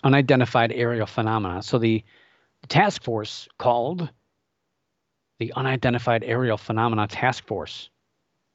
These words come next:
Be kinda cool if it was a U F O task force. Well, eventually we all get used to U A P, and we won't even say U F O anymore. Uh, so he finished,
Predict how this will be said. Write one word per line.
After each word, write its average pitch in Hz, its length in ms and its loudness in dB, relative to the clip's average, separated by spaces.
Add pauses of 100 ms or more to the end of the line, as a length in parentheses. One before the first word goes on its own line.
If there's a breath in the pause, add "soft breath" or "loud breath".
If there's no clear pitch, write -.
(1600)
Be - 60 -18
kinda 104 200 -6
cool 131 180 -2
if 120 100 -4
it 110 40 -6
was 92 100 -8
a 92 80 -2
U 101 220 4
F - 120 -2
O 107 100 0
task 92 360 -6
force. - 340 -10 (1800)
Well, 165 200 6
eventually 120 360 2
we 104 80 2
all 107 160 6
get 95 160 -6
used 104 340 -4
to 98 160 -4
U 107 280 2
A 98 120 4
P, 101 320 0
and 101 160 -2
we 104 100 2
won't 113 140 4
even 101 140 0
say 113 140 2
U 98 200 2
F 98 140 -2
O 101 100 0
anymore. 92 320 -4 (920 loud breath)
Uh, 123 240 4
so 139 160 2
he 139 100 6
finished, 196 680 2